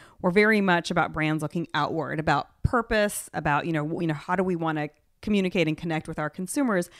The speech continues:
And this year in twenty nineteen, it was brands looking inward. It was really reflective, and it was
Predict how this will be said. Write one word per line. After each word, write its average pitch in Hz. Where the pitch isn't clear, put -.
And 190
this 392
year 214
in 180
twenty 175
nineteen, 165
it 190
was 180
brands 190
looking 233
inward. 208
It 160
was 170
really 214
reflective, 214
and 170
it 175
was 175